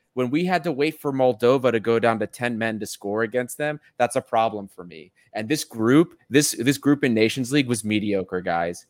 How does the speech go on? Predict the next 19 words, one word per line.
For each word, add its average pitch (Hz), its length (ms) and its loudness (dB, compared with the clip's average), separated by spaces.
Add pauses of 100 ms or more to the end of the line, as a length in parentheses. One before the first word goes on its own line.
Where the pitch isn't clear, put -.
(220)
Come 113 200 -2
on. 98 280 0 (180)
Slo-, 139 380 0
I 123 100 8
get 143 260 4
that 151 120 4
Slovenia 113 600 -2
has 104 220 0
Jan 104 240 -2
Oblak, 98 580 -4
but 107 160 -4
goalkeepers, 117 800 -2 (240)
goalkeepers, 127 640 -4
there's 117 180 -8
eleven 120 440 0
guys 110 340 2
on 104 80 -6
the 101 80 -8
field. 101 380 -6